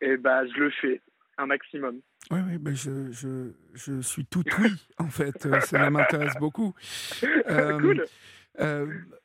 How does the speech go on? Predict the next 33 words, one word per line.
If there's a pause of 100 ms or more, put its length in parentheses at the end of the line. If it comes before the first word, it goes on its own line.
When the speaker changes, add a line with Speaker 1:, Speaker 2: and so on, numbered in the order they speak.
(220)
Speaker 2:
en, (140)
en
fait,
euh,
vous,
vous
avez
été
diagnostiqué
à
quel
âge,
donc ? (720)
Speaker 1:
Alors, (120)
j'ai
été
diagnostiqué,
du
coup,
j'avais
encore
vingt-deux
ans,
mais
c'était
en
fait
la
veille
de
mon
vingt-troisième
anniversaire.